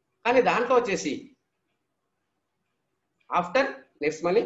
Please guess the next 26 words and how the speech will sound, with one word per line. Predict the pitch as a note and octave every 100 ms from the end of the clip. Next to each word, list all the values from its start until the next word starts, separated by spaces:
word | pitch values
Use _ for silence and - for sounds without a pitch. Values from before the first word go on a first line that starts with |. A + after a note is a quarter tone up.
| - - _ _ C3+
before | C3+ F#3 E3
next | A#2+ -
money, | G#2+ F#2 _ _ _ _ _ _ -
అంటే | G#3+ A#3+
మనకి | A3 G#3+ G3+
ఏదైతే | G#3+ A3 A3+
service | D#3 D#3 F#3+ A#3+ -
సెక్టార్‌లో | E3 - B2 G#2+ B2 C#3 - - _ _ _ _ _
already | B2 D#3 E3+ F#3
మనకు | F3+ F#3 G3 G#4 - _ _ _ _ _ _ A2+
నాలుగు | A#2+ D#3
వందల | F3+ G3 F#3
యాభై | A2+ A2+ D3+
ఏడు | F3+ F3+
కంపెనీలు | F3 E3+ E3 D#3
ఉన్నప్పటికీ, | C3+ A#2 A#2 D#3 C3
నాలుగు | A#2 D#3 G3
వందల | G3 G3+ F3+
యాభై | E3 F3 F3
ఆరు | F3+ E3
కంపెనీలు | D3+ C#3+ B2+ B2+ A3 - _ _ _ _ _ _
product | B2+ C3 F3 D3
based | E3 - D#3
లో | F3 E3
ఉన్నాయి. | E3+ E3 - _ _ _ _ _ _ _ _ _ _ _ _ _ _ _ _ _ _ _ _ _ _ _ _ _ _ F#3
only | C#4